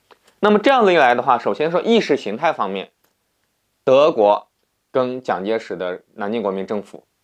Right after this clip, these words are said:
意识形态是一样的，都是反共的。那么这个时候呢，剩下的是国与国之间的冲突。冲突的话，就说这个时候的德国跟小日本意识形态一样，但是跟中国的意识形态也一样。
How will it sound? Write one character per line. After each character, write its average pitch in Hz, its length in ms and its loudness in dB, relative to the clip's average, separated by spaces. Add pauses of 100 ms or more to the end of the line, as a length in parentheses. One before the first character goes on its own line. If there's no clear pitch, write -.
意 190 160 0
识 147 120 -2
形 104 200 -8
态 131 120 -4
是 113 160 -10
一 85 120 -8
样 90 200 -4
的， 82 100 -20 (840)
都 175 120 4
是 175 60 0
反 87 240 -2
共 104 180 -2
的。 - 100 -18 (960)
那 202 220 0
么 214 140 4
这 254 260 4
个 185 60 2
时 165 100 -2
候 156 140 2
呢， 156 140 -2
剩 202 160 -2
下 165 120 2
的 151 80 -2
是 151 140 -2
国 131 240 0
与 175 80 0
国 113 160 -2
之 175 140 -6
间 185 160 -6
的 180 80 -6
冲 247 400 -2
突。 - 300 -12 (600)
冲 262 300 2
突 175 180 0
的 127 80 0
话， 127 240 0
就 127 100 -4
说 139 260 -4 (260)
这 277 200 4
个 185 60 6
时 151 80 -4
候 139 80 0
的 127 140 -2
德 131 400 2
国 101 380 -2 (160)
跟 170 160 -4
小 104 240 0
日 160 100 0
本 117 300 -2
意 214 100 -4
识 143 160 -6
形 113 220 -12
态 147 160 -4
一 117 160 -6
样， 170 240 -4 (680)
但 233 160 2
是 214 80 -2
跟 220 280 0
中 277 240 0
国 208 120 4
的 139 80 -4
意 151 120 -4
识 139 160 -14
形 110 160 -10
态 113 140 -8
也 87 240 -8
一 92 40 -12
样。 95 220 -10